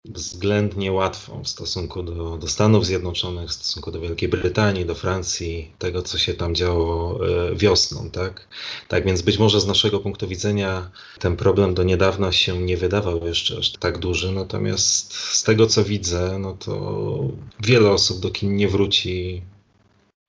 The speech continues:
za oceanem, zwłaszcza dopóki na-, nie będą mieli absolutnej pewności, że, że to koniec, tak?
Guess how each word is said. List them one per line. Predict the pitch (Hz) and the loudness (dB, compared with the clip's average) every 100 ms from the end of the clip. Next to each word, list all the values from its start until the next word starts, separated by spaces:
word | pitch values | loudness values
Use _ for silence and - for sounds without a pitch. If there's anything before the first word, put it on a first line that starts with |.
| - - | -20 -8
za | 95 95 | -2 0
oceanem, | 90 - 95 92 85 | 0 0 2 2 0
zwłaszcza | 80 - 87 85 - - - - 87 87 87 87 | -2 -4 -2 0 -2 -4 -10 -8 -6 -6 -6 -6
dopóki | 101 107 - | -6 -6 -6
na-, | 92 95 | -6 -4
nie | 92 98 | 0 2
będą | 101 101 | 2 4
mieli | 101 98 101 | 2 2 0
absolutnej | 92 104 101 104 | 2 0 2 2
pewności, | 101 98 95 - - | 2 0 -2 -4 -8
że, | - - | -12 -10
że | 104 | -4
to | 101 | -2
koniec, | 104 123 90 80 | 4 4 4 -2
tak? | - - | -8 -12